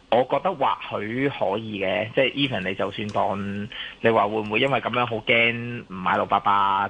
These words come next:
噉我覺得都唔使嘅。即係，呃，暫時未有一個好大嘅，嘅誘因會即刻喺呢啲位就，就，呃，集資或者，或者供股，同埋你就算輸嗰一下都唔係話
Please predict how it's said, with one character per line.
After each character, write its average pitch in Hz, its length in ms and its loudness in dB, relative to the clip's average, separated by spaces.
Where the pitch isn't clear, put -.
噉 110 240 -6
我 104 160 -2
覺 101 80 -6
得 117 160 -2
都 117 120 0
唔 113 400 0
使 - 280 -6
嘅。 90 540 0
即 - 80 4
係， 104 220 2
呃， 95 180 0
暫 101 260 2
時 101 160 -10
未 101 160 -2
有 101 200 2
一 120 100 2
個 107 120 -4
好 104 160 -4
大 95 180 4
嘅， 98 220 -2
嘅 98 400 -2
誘 98 160 2
因 110 180 0
會 104 100 -4
即 113 120 -4
刻 - 160 -6
喺 101 160 0
呢 107 160 0
啲 110 120 -2
位 92 200 2
就， 58 560 -4
就， 90 580 0
呃， 87 320 2
集 - 180 0
資 113 160 0
或 98 140 2
者， 101 760 0
或 98 80 0
者 101 320 -2
供 110 220 -2
股， 92 500 -2
同 - 140 -4
埋 95 160 4
你 98 100 4
就 101 160 0
算 110 240 -2
輸 120 480 2
嗰 113 140 4
一 110 100 -4
下 98 340 0
都 117 100 -4
唔 101 300 -8
係 92 160 -4
話 92 300 0